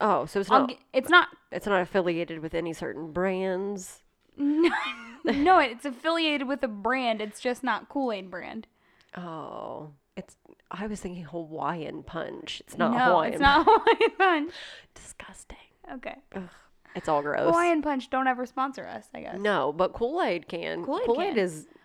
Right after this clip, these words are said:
Speaker 1: that shit is
Speaker 2: Actually,
Speaker 1: good.
Speaker 2: Kool-Aid, we need to have a conversation about your, uh, berry scary. Scary berry blackberry.
Speaker 1: Scary blackberry, that's now scary berry. You've ruined it in my childhood, so
Speaker 2: And,
Speaker 1: thank
Speaker 2: like,
Speaker 1: you.
Speaker 2: put more sugar in it. What happened to all the sugar?
Speaker 1: They were like, "Fifty percent less sugar."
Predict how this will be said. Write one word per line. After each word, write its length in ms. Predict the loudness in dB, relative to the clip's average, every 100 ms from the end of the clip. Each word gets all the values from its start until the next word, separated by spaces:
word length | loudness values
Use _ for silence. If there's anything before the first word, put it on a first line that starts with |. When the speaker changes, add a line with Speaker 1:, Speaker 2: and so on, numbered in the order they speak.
| -18
Speaker 1:
that 160 | -16 -14
shit 260 | -10 -6
is 80 | 4
Speaker 2:
Actually, 460 | 4 4 0 -4 -4
Speaker 1:
good. 80 |
Speaker 2:
Kool-Aid, 360 | -4 0 0 0
we 120 | -2
need 100 | -2
to 80 | -2
have 140 | -4
a 20 | -4
conversation 600 | -6 -6 -8 -8 -8 -6
about 240 | -4 -4
your, 240 | -6 -6 -4
uh, 180 | -2
berry 300 | -4 -6 -6
scary. 460 | -8 -12 -10 -10 -12 _ _ _ _ _ _
Scary 300 | -14 -8 -8
berry 280 | -8 -8 -8
blackberry. 460 | -6 -6 -6 -10 -6
Speaker 1:
Scary 220 | -4 -4
blackberry, 580 | -2 -2 -2 0 0 2
that's 340 | 0 -4 -8 -20 -20 -20 -12
now 380 | -6 -2 -2 -2
scary 380 | -4 -2 -2 -2
berry. 320 | -2 -2 -4
You've 260 | -4 -8 -4
ruined 420 | -2 0 -2 -4
it 280 | -4 -4 -8
in 180 | -12 -8
my 100 | -8
childhood, 680 | -6 -6 -4 -6 -8 -10 -8
so 100 | -4
Speaker 2:
And, 120 | 0
Speaker 1:
thank 100 | -2
Speaker 2:
like, 160 | -2
Speaker 1:
you. 60 | -2
Speaker 2:
put 120 | -2
more 160 | -2 -4
sugar 380 | -4 -8 -6 -8
in 100 | -8
it. 140 | -10
What 100 | -10
happened 220 | -8 -8 -6
to 40 |
all 60 | -6
the 60 |
sugar? 160 | -6 -4
Speaker 1:
They 100 | -2
were 60 |
like, 160 | -2 -2
"Fifty 220 | -2 -2
percent 360 | -6 -4 -6 -4
less 180 | -4 -4
sugar." 540 | -4 -4 -4 -6